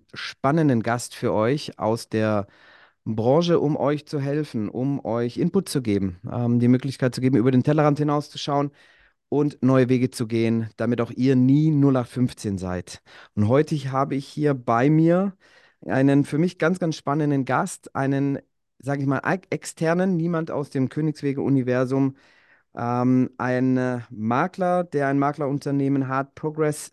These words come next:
Finanzplaner, ähm, schon seit einiger Zeit, damals im Studium gegründet und er ist eines der Gesichter von Coach Me Netto am Markt. Viele von euch werden ihn kennen. Herzlich willkommen und danke, dass du dir Zeit nimmst, Stefan Busch.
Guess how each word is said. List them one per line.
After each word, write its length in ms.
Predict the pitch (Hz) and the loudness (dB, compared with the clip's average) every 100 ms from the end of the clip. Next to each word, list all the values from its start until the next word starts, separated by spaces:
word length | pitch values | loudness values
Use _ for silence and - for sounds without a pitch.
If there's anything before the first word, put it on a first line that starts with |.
| _ | _
Finanzplaner, 1700 | - - 123 127 160 - - - _ _ _ - 113 110 113 123 196 _ _ _ _ - _ - | -8 -2 0 2 0 -4 -12 -14 _ _ _ -10 -6 -2 0 0 -2 _ _ _ _ -20 _ -4
ähm, 220 | 120 127 | 0 0
schon 200 | - 139 | 0 0
seit 180 | 139 - | 0 0
einiger 320 | 131 135 131 | 2 2 0
Zeit, 260 | 143 143 147 | -2 -2 -2
damals 220 | 147 143 | -6 -6
im 80 | 143 | -8
Studium 480 | - 175 170 165 | -4 -2 2 2
gegründet 540 | 147 139 135 151 175 - | 2 -2 0 0 0 0
und 120 | 151 | 0
er 80 | - | 0
ist 340 | 151 - - | -2 -4 -4
eines 420 | 120 147 190 - | 0 2 2 -2
der 460 | - 151 151 151 147 | -2 0 0 -2 -4
Gesichter 640 | - 120 - 165 - 180 156 | -8 -10 -8 -10 -2 2 2
von 360 | - 151 151 147 - - _ | 2 2 2 0 -8 -20 _
Coach 400 | - 160 160 - | -2 2 2 2
Me 140 | 160 151 | 4 4
Netto 340 | 143 143 123 | 4 2 0
am 200 | 92 101 | 0 0
Markt. 360 | 98 101 127 - | -2 -2 -4 -8
Viele 300 | - 135 131 | -8 -4 -4
von 220 | - 127 | -2 0
euch 240 | 120 127 | 2 0
werden 240 | 117 120 123 | 0 0 0
ihn 240 | 101 113 | 0 -4
kennen. 400 | - 117 127 160 - - - _ | -4 -2 0 0 -4 -20 -20 _
Herzlich 340 | - 131 135 135 | -4 -4 -4 -6
willkommen 400 | 131 143 147 147 | -2 2 4 4
und 180 | 131 | 2
danke, 220 | 131 135 135 | 2 0 -2
dass 160 | 131 | -4
du 80 | - | -4
dir 160 | 131 110 | -6 -6
Zeit 300 | 123 123 139 | -2 -2 0
nimmst, 220 | 131 - | 0 0
Stefan 340 | 131 135 117 | -2 0 0
Busch. 340 | 113 113 - | 2 0 -4